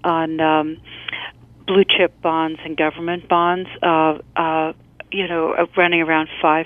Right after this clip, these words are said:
percent. Um, and so they're chasing yield. Uh, the reason I think that investors are not doing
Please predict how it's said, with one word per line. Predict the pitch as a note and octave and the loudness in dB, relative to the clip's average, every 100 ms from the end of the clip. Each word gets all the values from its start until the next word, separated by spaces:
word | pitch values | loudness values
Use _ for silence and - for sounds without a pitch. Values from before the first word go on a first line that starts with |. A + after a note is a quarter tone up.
| - | -4
percent. | F#3 - G3 F#3+ - - - - - - - | -10 -4 -2 -2 -4 -12 -10 -10 -10 -8 0
Um, | F3+ E3+ E3+ | 2 2 0
and | F3+ F3 - | -4 -6 -2
so | G#3 F#3 F#3 F3 - - | 4 6 6 4 0 2
they're | A#3+ | 2
chasing | - - C4 C4 A3 F3 | 2 -2 0 -2 -6 -8
yield. | E3+ F#3+ F#3 C#3+ - - - - - - - | -2 0 2 0 -4 -14 -12 -10 -10 -8 0
Uh, | G#3 F#3 F3 E3+ - _ _ _ - - | 4 6 6 2 -6 _ _ _ -6 0
the | A3+ | 2
reason | A#3 C#4 D#4+ - A#3+ G3 | 6 6 6 2 0 0
I | - F3 - | -2 -4 -6
think | A#3 A3 G#3 | -2 -2 -2
that | G3 E3+ | 0 0
investors | E3+ D3+ F3+ F3 - F3+ D#3+ - | -2 -2 -2 -4 -6 -4 -4 -4
are | E3 | -2
not | E3 F3 - | 2 2 2
doing | F3 E3+ E3 D#3+ D#3+ | -6 -2 0 0 -2